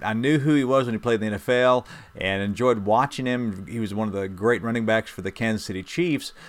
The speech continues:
Uh, but I followed him on Twitter and discovered this guy is into all kinds of stuff. I mean, he's, he's blowing up conspiracy theories right and left. He's, I mean, he's constantly attacking pedophilia rings,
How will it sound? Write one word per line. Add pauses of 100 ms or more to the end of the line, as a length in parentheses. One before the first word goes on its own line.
(280)
Uh,
but
I
followed
him
on
Twitter
and
discovered
this
guy
is
into
all
kinds
of
stuff.
I
mean,
he's, (320)
he's
blowing
up
conspiracy
theories
right
and
left.
He's,
I
mean,
he's
constantly
attacking
pedophilia
rings,